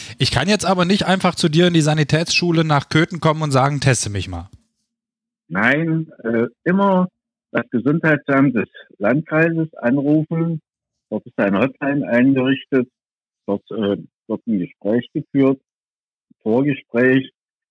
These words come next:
Speaker 2: Und dann gibt es eine Patientenliste, die wir, wenn man das technokratisch sagt,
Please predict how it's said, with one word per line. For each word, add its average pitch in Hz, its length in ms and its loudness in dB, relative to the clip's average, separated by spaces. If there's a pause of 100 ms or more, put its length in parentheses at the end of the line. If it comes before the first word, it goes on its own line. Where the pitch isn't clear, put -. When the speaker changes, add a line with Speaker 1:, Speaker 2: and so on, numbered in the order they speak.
(180)
Speaker 2:
Und 95 180 -6
dann 123 240 4
gibt 131 260 -2
es 120 140 0 (180)
eine 104 520 0 (480)
Patientenliste, 131 1200 0 (560)
die 120 180 4
wir, 110 380 2 (1080)
wenn 90 140 0
man 92 400 -2 (400)
das 87 180 -10
technokratisch 87 840 -8
sagt, 90 300 0